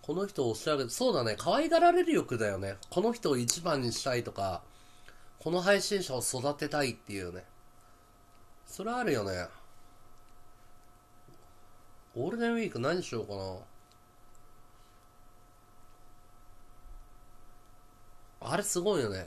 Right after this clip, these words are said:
まあ、金梅さんは金梅さんのスーパースターだからな。一緒に歩いてて女の人がキャーって叫んだの見たからね。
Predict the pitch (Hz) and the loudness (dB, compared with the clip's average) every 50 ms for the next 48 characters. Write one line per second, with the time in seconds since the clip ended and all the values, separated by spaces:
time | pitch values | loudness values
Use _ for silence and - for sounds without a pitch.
0 | 92 92 101 - 95 - - 208 240 277 311 339 330 320 311 - 311 285 254 - | -8 -8 -8 -8 -8 -6 -2 0 0 2 4 4 2 2 2 0 0 0 0 -2
1 | - 262 247 247 254 240 233 233 220 190 - - - 214 233 262 247 302 294 277 | -4 -4 -2 -2 -2 -2 -2 -2 -2 -2 -4 -4 -4 -4 -4 -4 0 0 2 2
2 | 277 277 - - 262 220 156 127 113 110 104 101 98 90 92 95 - - - - | 2 0 -2 -2 -2 -2 -2 -2 -4 -6 -6 -6 -6 -6 -6 -8 -10 -14 -18 -20
3 | - - - - - - - - - 120 120 117 - - 254 269 294 285 277 294 | -20 -20 -20 -20 -20 -20 -14 -6 -2 -2 -2 0 0 0 2 4 4 4 4 4
4 | 277 202 160 - 147 139 151 170 202 233 254 254 254 240 - 240 156 131 - - | 2 2 2 0 2 2 2 2 0 0 0 -2 -2 -2 -2 -2 -4 -4 -4 -6
5 | - 226 254 277 277 277 - 175 151 - 131 123 156 139 131 110 104 123 170 180 | -4 0 0 0 0 0 -2 -4 -4 -4 -2 -2 -2 0 0 -2 -2 -2 -2 0
6 | 220 156 120 104 98 95 87 | 0 0 0 0 -2 -4 -8